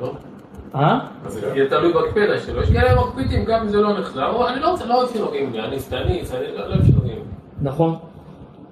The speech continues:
Speaker 2: אז לכאורה מה אפשר להגיד? הוא מקפיד, אפילו שהוא לא חסר.
Speaker 1: כן. יש.
Speaker 2: אפילו שהוא לא חסר. מה הדין בזה? א', מצד המשתמש, ב', מצד הבעלים. מה פירוש שאתה מקפיד?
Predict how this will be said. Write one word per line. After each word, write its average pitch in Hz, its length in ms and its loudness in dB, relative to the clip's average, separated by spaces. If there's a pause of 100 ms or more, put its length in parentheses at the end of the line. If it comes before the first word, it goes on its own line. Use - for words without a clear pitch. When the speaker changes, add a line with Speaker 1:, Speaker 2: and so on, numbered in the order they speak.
(120)
Speaker 2:
אז - 180 -2
לכאורה 147 360 6
מה 160 140 8
אפשר 151 220 4
להגיד? 127 420 2 (320)
הוא 180 140 6
מקפיד, 165 440 4
אפילו 208 300 2
שהוא - 160 6
לא 180 60 8
חסר. 190 400 0 (500)
Speaker 1:
כן. 165 60 -4 (440)
יש. 131 120 -6
Speaker 2:
אפילו 196 360 4
שהוא 208 140 6
לא 156 60 6
חסר. - 320 -8 (680)
מה 180 180 8
הדין 175 280 6
בזה? 139 420 2 (380)
א', 220 200 4 (100)
מצד 170 300 4
המשתמש, 139 840 2 (340)
ב', 175 120 4 (100)
מצד 175 260 4
הבעלים. 196 420 4 (1900)
מה 170 160 2
פירוש 247 240 4
שאתה 156 200 4
מקפיד? 147 480 2